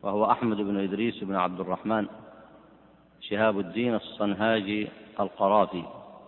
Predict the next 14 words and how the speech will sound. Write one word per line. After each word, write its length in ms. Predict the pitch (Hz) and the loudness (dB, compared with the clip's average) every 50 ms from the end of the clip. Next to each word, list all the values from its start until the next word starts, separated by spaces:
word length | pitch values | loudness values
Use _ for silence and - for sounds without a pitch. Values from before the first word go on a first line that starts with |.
| - - - - - - - - - - - _ _ _ _ | -20 -20 -20 -20 -20 -20 -20 -20 -20 -20 -20 _ _ _ _
توفي 600 | - 104 113 120 117 - - 117 107 107 104 107 - - - - - - - - - - - | -2 -2 0 0 -2 -2 0 2 4 6 6 4 2 0 -6 -14 -16 -16 -18 -18 -20 -10 -4
رحمه 420 | 107 113 104 120 113 98 92 92 92 | -2 0 0 0 0 0 0 0 0
الله 340 | 92 95 107 117 117 107 | 2 4 6 6 6 6
عام 180 | 92 95 95 92 | 4 2 0 0
ستمائة 460 | - - 95 - - 107 110 107 104 | -2 -6 -8 -8 -4 -2 0 0 2
وأربعة 440 | 101 98 98 - 107 101 95 95 95 | 2 2 2 0 0 0 2 2 0
وثمانين 400 | 92 95 95 95 98 107 107 101 | 0 0 -2 -2 -2 0 0 -2
هجرية. 440 | 92 101 92 101 98 104 95 85 80 - - - - - - - - - - - - _ - - _ _ _ _ _ _ _ _ _ _ _ _ _ _ _ _ _ _ _ _ _ _ _ _ _ _ _ _ _ _ - - _ _ _ _ _ _ _ _ _ _ _ _ - | -2 -2 -4 -2 -2 -2 -2 -2 -6 -8 -16 -20 -20 -20 -20 -20 -20 -20 -20 -20 -20 _ -20 -20 _ _ _ _ _ _ _ _ _ _ _ _ _ _ _ _ _ _ _ _ _ _ _ _ _ _ _ _ _ _ -20 -20 _ _ _ _ _ _ _ _ _ _ _ _ 0
وهذا 680 | 107 113 120 143 151 143 143 135 139 120 - - - - | 4 6 8 10 10 10 10 8 8 6 4 -2 -4 -4
التقسيم 680 | 110 - - - - - - - 131 117 107 107 101 - 107 - - - - - - - - - - - - - - - _ _ _ _ _ _ _ _ _ _ _ _ _ _ - | -4 -4 -4 -8 -8 -6 -2 0 2 2 2 2 0 -4 -10 -16 -16 -18 -20 -20 -20 -20 -20 -20 -20 -20 -20 -20 -20 -20 _ _ _ _ _ _ _ _ _ _ _ _ _ _ -10
سيذكر 440 | - 107 113 131 139 120 - 135 | 0 4 4 4 4 4 2 0
المصنف 640 | 123 120 113 110 107 101 - 127 123 120 113 113 - - - - - - - - - - - - | 2 2 2 2 2 0 0 0 2 2 2 0 -2 -4 -10 -16 -16 -18 -20 -20 -20 -20 -20 -16
الش-، 360 | - - - - 120 123 - 113 | -14 -12 -8 -4 -4 -4 -4 -4
الشبهة 500 | 110 - - - 135 110 113 117 117 | -6 -4 -2 -2 0 2 2 2 0